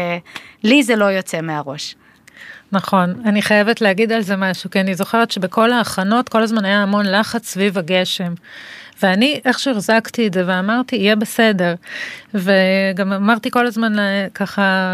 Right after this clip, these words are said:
Speaker 2: גם עם ההפקה וזה, אמרתי, "מה זה קצת גשם לעומת כל ההתמודדות הזאת?"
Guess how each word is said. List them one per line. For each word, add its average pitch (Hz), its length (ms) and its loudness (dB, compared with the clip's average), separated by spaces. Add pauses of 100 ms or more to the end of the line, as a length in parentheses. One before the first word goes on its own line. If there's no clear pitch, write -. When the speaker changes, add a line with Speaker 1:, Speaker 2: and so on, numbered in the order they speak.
(280)
Speaker 2:
גם 208 220 2
עם 208 140 2
ההפקה 214 580 0
וזה, 254 260 0
אמרתי, 269 460 -4 (320)
"מה 233 220 4
זה 277 120 -8
קצת 214 320 0
גשם 190 540 0
לעומת 202 380 0
כל 233 240 2
ההתמודדות 214 760 0
הזאת?" 190 400 -6